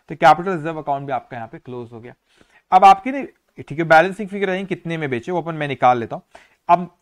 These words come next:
यहाँ पे देखो आपने इनकम टैक्स प्रोवाइडेड during the year, अब प्रोवाइड और पेड में फर्क होता है बेटा।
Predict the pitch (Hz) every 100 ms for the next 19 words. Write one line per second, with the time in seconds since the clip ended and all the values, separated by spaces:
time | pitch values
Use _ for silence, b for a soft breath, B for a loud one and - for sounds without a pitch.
0 | 160 151 160 185 208 196 240 165 160 208
1 | 190 180 233 233 220 - - 185 180 190
2 | 214 175 151 110 98 - 160 175 170 165
3 | 202 247 - 190 185 214 - 156 127 104
4 | 95 104